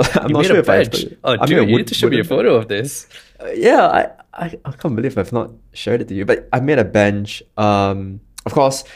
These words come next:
Speaker 1: uh, there's the whole coffee thing, then there's sports climbing. Uh, you know,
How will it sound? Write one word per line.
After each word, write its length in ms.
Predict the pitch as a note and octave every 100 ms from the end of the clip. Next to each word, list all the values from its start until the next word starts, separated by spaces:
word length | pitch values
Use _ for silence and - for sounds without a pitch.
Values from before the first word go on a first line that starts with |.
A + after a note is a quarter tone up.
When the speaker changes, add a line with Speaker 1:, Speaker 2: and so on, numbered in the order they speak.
| - _
Speaker 1:
uh, 120 | - F#2+
there's 140 | D#2+
the 80 | E2+
whole 160 | A2
coffee 400 | G#2+ G#2+ G#2 G#2+
thing, 560 | G#2 G#2 G2+ G2 G2 F#2+
then 360 | G2+ G2 G2 F#2+
there's 200 | E2+ -
sports 400 | - B2+ - -
climbing. 960 | A2+ A2 G#2+ G#2+ G#2+ G#2 G2+ G2+ G#2+ _ _ _ - -
Uh, 680 | G2+ F#2+ F#2 F2+ F2 - - - -
you 100 | A2
know, 580 | G2+ G#2 G#2 F#2 D#2